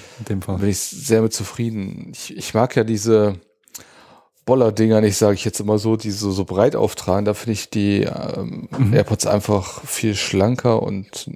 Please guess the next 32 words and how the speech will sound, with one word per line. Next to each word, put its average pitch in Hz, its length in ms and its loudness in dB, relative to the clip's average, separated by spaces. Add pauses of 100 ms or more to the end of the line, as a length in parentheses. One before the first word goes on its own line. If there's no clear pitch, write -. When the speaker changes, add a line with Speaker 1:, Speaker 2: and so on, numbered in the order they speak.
(140)
Speaker 2:
netter 107 380 0
und 98 240 -2
vom - 160 -20
Tragekomfort 104 840 0
her 101 160 4
auch 98 80 0
sehr 104 200 0
gut, 110 300 -10 (380)
weil 104 120 4
die 104 80 6
ja 101 120 6
doch, - 380 0 (560)
äh, 101 400 6 (220)
das 98 220 0
Ohr 110 200 4
richtig - 280 -4
gut 117 240 -2
umschließen. 113 640 -2
Also 98 240 0
jetzt 98 240 0
nicht 101 140 -4
so - 100 -2
eng, 147 420 0 (680)
sondern 104 300 -4
wirklich, - 580 -4
äh, 95 300 -4
ja, 101 200 2
fühlt 170 280 -2
man 139 100 4
sich 110 280 0
wohl 123 180 4
drunter. 92 500 -2